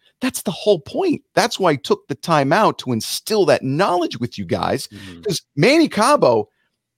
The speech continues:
Speaker 1: has another journey. This chapter has closed. I'm off to write another chapter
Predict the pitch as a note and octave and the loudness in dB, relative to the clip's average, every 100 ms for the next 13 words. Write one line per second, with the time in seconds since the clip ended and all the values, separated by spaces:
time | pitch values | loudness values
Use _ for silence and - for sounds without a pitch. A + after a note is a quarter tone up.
0 | _ _ _ _ - B3 G#3+ A3 G#3+ E3+ | _ _ _ _ -8 -4 -2 0 2 0
1 | C3 A3+ D4+ A#2+ C#2 A2+ A#3 E4 - - | 0 -2 -2 -4 -6 -4 -2 -2 -6 -4
2 | A3 D4 - A2+ G#2+ F2+ - - C4+ D#3 | -4 -6 -8 -6 -6 -8 -12 -4 0 0
3 | E3+ A3 D#4 - C3+ D3 D#3 D3 C#3+ G#3+ | -2 -4 -6 -6 -2 2 0 0 -4 0
4 | G4 - B2 G#2+ C#3 | 0 0 -2 -2 -2